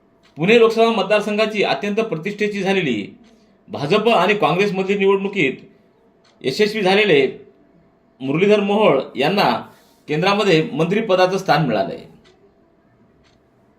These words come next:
भारतीय जनता पक्षाच्या माध्यमातून राजकारणात प्रवेश केलेले मुरलीधर मोहोळ यांनी पुणे लोकसभेत पहिल्यांदाच निवडून आल्यावर त्यांना मंत्रिपदाची लॉटरी लागली आहे.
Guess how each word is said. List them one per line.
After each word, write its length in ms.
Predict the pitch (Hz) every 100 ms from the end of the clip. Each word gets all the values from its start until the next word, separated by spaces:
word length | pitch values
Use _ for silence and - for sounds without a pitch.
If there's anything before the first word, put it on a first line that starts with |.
| _ _ _ -
भारतीय 360 | 127 165 233
जनता 240 | 226 226 240
पक्षाच्या 400 | 226 220 214 226
माध्यमातून 580 | 180 202 214 220 233 170
राजकारणात 440 | 170 170 196 214
प्रवेश 340 | 190 180 202
केलेले 240 | 190 190 208
मुरलीधर 440 | 175 160 180 190
मोहोळ 380 | 190 196 190 127 - - _ -
यांनी 360 | 127 196 175
पुणे 380 | 123 - 170 214
लोकसभेत 480 | 202 202 208 220 175
पहिल्यांदाच 460 | 170 185 202 220 185
निवडून 320 | 147 165 196 190
आल्यावर 380 | 190 196 156
त्यांना 280 | 151 170 196
मंत्रिपदाची 640 | 170 160 180 156 147 160 139
लॉटरी 260 | 123 123
लागली 280 | 101 85 65
आहे. 240 | - _